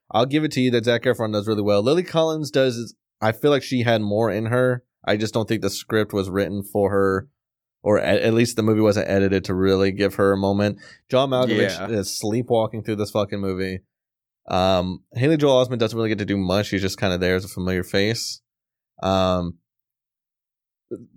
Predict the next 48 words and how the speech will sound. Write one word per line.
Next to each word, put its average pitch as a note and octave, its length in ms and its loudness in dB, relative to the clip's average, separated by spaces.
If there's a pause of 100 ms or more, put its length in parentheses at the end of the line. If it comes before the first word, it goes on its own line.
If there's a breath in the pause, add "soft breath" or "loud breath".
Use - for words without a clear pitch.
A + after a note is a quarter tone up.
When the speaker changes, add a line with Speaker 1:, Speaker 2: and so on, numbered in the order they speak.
(160)
Speaker 1:
what E3+ 200 2
I G#3 60 4
liked A#3 200 0
about, F3+ 240 4
<laughs> - 100 -14
what C#3 260 0
I E3+ 40 6
like F3+ 140 0
about D#3+ 220 2
John A#2+ 220 2
Malkovich, A2 460 0
though, B2 180 2
is A2 140 0
that A2 120 2
I A#2+ 120 4
love C3+ 260 2
that B2 120 2
he A#2+ 100 -4
didn't A2+ 440 -2
even G#2+ 420 -4
bother. F#2+ 680 0 (920)
Like, A2+ 240 2
he, C3 320 2
he D3+ 200 0
kept F3 260 -2
his B2 120 -2
goatee, A2 720 0
and G#2 120 -2
then G#2 80 0
when G#2+ 100 0
they G#2 80 2
show B2+ 220 2
you A#2+ 160 0
the G#2+ 80 -2
footage A2 320 0
at G2 80 -14
the G#2 220 -2
end, F#2+ 180 0
clearly A2+ 320 2
the, G2 200 -4 (260)
the G2 300 2
judge G2+ 260 0
was F#2+ 140 -2
clean G#2 260 -4
shaven. A#2+ 440 0 (340 loud breath)
Everyone F3+ 400 4
Speaker 2:
Yep. D#3+ 80 6
Speaker 1:
else A#2+ 300 2